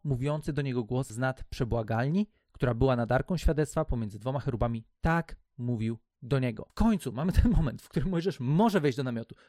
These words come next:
może rozmawiać z Bogiem i słyszy głos Boży. I ważne tutaj jest to, że, wiecie, jest kilka takich miejsc w Biblii, gdzie wydaje mi się, że my czasami wyobrażamy sobie tak, że ktoś słyszał Boga, e, taki, wiecie, dźwiękowy sposób,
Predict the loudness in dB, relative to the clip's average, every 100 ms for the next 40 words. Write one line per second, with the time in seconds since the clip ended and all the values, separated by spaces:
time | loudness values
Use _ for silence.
0 | -2 0 2 2 2 0 -2 -2 0 -2
1 | _ -8 -6 -2 2 2 2 0 -2 -6
2 | -14 -16 _ -10 6 10 10 8 0 -10
3 | 0 8 10 8 -2 2 4 4 2 6
4 | 6 6 6 8 8 8 8 8 8 4
5 | 4 4 4 -2 4 4 4 2 4 2
6 | 2 2 2 2 0 0 0 2 2 2
7 | 0 2 2 2 -2 -2 -2 -2 0 -2
8 | -4 2 4 4 2 0 0 2 2 0
9 | -2 -2 0 0 2 2 2 4 4 6
10 | 2 -2 -6 -6 -8 -10 -6 -6 -4 -6
11 | -2 -2 0 -4 -4 -2 0 4 4 4
12 | 0 2 2 2 0